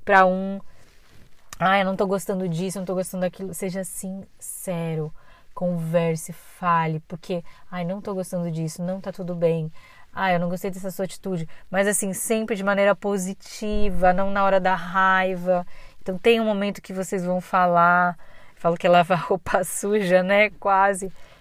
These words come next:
mas não no momento da raiva, porque isso só, vocês só têm a ganhar.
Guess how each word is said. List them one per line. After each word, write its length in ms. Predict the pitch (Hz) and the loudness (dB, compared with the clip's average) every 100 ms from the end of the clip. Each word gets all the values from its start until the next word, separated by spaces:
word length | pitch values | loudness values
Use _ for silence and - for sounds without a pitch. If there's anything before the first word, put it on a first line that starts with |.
| - | -4
mas 200 | 175 185 | 2 2
não 260 | 196 220 220 | 4 0 0
no 80 | 208 | 0
momento 380 | 196 190 175 | -2 -2 -4
da 120 | 170 156 | -4 -4
raiva, 320 | 156 147 143 - - - - - - - | -6 -10 -12 -18 -20 -20 -20 -20 -20 -14
porque 220 | 165 190 | -8 -8
isso 180 | 175 185 | -8 -6
só, 220 | 196 - - | -4 -4 -6
vocês 320 | 175 175 190 - | -10 -6 -6 -6
só 160 | 190 | -8
têm 260 | - 185 185 | -8 -6 -4
a 40 | |
ganhar. 500 | 175 175 170 156 156 | -4 -4 -4 -6 -8